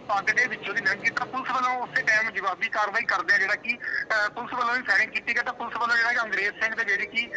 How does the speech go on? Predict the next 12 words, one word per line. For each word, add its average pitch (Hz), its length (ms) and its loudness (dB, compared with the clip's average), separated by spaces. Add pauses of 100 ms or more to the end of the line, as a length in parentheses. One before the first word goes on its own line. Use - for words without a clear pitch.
(260)
ਪੱਟ 254 220 0
ਦੇ 240 120 4
ਵਿੱਚ 247 200 2
ਗੋਲੀ 190 200 0
ਲੱਗੀ - 300 0
ਆ, 233 80 2
ਤਾਂ 247 100 2
ਜਾਂ 233 440 2
ਜਿਹੜਾ 208 220 2
ਅੰਗਰੇਜ਼ 185 360 0
ਸਿੰਘ 233 140 2
ਆ, 247 140 2